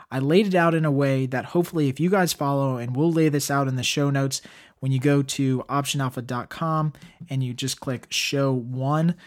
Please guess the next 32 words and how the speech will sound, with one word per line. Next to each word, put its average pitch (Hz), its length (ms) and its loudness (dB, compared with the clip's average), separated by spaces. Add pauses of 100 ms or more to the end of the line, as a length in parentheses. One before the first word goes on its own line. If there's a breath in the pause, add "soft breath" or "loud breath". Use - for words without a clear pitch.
(140 loud breath)
so - 160 -6
option 143 320 0
alpha 139 160 -4
dot 131 180 -2
com 131 320 -6
slash 127 300 -6
show 113 240 -2
one, 165 500 2 (340 loud breath)
you 135 140 2
guys 131 220 2
can 127 120 -2
get 143 180 0
this 135 140 -4
framework 127 540 -4
here. 127 300 -4
I'll 117 180 -10
lay 131 160 -2
it 139 80 0
out 127 220 0
on 123 100 -6
the 120 80 -6
blog 120 380 -4
so - 120 -6
you 113 140 -4
guys 113 220 -6
can 110 120 -10
see 135 300 -2
that 123 180 -2
in 120 100 -6
the 113 80 -6
show 117 240 -6
notes. 110 320 -8